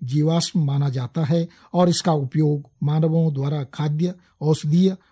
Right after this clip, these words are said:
और सांस्कृतिक उद्देश्यों सहित विभिन्न कार्यों के लिए किया जाता है। चंपावत में उत्तराखंड विद्यालय शिक्षा परिषद की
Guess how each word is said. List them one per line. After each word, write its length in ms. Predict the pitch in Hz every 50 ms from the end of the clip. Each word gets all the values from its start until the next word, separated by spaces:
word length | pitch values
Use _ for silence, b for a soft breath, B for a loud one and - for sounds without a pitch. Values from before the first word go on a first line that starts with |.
| _ -
और 180 | 160 156 147
सांस्कृतिक 680 | 123 - - 156 151 - - - 165 - 220 196 170 -
उद्देश्यों 760 | 156 135 127 135 170 170 156 - - - 220 202 185 180 185
सहित 420 | 170 - - 151 151 180 170 175 b b b b b b -
विभिन्न 220 | 165 170 214 220
कार्यों 340 | 208 - 156 147 143 151 151
के 120 | 139 - 143
लिए 220 | 127 127 135 143
किया 280 | 143 - - 147 131 123
जाता 300 | 120 117 117 - - 131
है। 220 | - 135 117 95 - - - - _ _ _ _ _ _ _ _ _ _ _ _ _ _ _ b b b b b b b b _
चंपावत 560 | - 175 175 175 - 196 196 196 214 220 214 -
में 260 | 196 165 143 120 117 b b b b b b b b b
उत्तराखंड 560 | 220 165 - - 190 190 - - 180 196 208 190
विद्यालय 480 | 160 160 143 139 175 175 175 190 202
शिक्षा 360 | - - 175 151 - - 175
परिषद 460 | 175 - 170 160 143 - - 180 180 170 -
की 300 | - 147 135 123 120